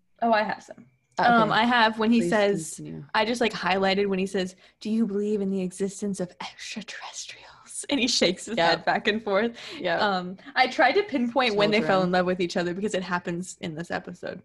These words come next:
Speaker 2: Children.
Speaker 1: Yeah. Um,
Speaker 2: Wait, do you actually think that?
Speaker 1: we can discuss. I think n-, maybe not in love, but intrigued.
Speaker 2: Oh,
Speaker 1: Like,
Speaker 2: very intrigued.
Speaker 1: like, emotions start.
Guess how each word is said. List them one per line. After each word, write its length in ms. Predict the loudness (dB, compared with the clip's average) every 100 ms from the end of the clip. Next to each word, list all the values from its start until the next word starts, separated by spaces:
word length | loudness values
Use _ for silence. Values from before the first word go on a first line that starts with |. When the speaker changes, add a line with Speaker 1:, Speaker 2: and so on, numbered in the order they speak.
| _
Speaker 2:
Children. 640 | -16 -14 -14 -14 -10 -12 -12 _ _
Speaker 1:
Yeah. 240 | -14 -12 -12 _ _ _ _ -6
Um, 480 | -4 -2 -4 -6 -10 -4 2
Speaker 2:
Wait, 160 | 2
do 100 | 4
you 160 | 4 4
actually 360 | 4 2 -2
think 260 | -2 -4 0
that? 340 | 2 2 -2 -8 _ _ -10
Speaker 1:
we 120 | -4
can 100 | -2
discuss. 840 | -2 -6 0 0 2 -2 -6 -18 -20 _ -2
I 100 | 0
think 440 | 2 2 2 0 -4
n-, 260 | 2 2
maybe 280 | 4 2 4
not 200 | 4 4
in 220 | 2 -2
love, 380 | 2 2 0 -8 _
but 140 | 0 2
intrigued. 840 | 2 0 -2 -2 -2 -2 -8 -16 _ _ _ _
Speaker 2:
Oh, 60 | 2
Speaker 1:
Like, 260 | 4 4
Speaker 2:
very 220 | 2 2
intrigued. 640 | 2 0 -4 -4 -6 -8 -12 _ _
Speaker 1:
like, 240 | 0 2
emotions 680 | 2 2 4 4 2 -2 -4
start. 520 | -4 0 2 4 0